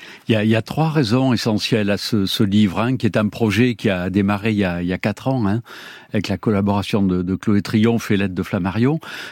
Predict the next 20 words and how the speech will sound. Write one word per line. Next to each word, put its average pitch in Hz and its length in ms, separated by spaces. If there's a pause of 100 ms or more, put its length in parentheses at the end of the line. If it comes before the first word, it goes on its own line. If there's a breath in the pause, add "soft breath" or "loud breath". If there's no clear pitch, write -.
Il - 40
y - 20
a 113 60
trois 151 220
raisons 135 320
essentielles. 113 540 (400 loud breath)
La 120 120
première, 143 600
euh, 107 320
c'est 117 160
un 120 60
livre 113 260
métier, 120 580
c'est 123 260
la 104 100
volonté 113 500
de 113 140
mieux 110 260
faire 135 280
connaître 120 520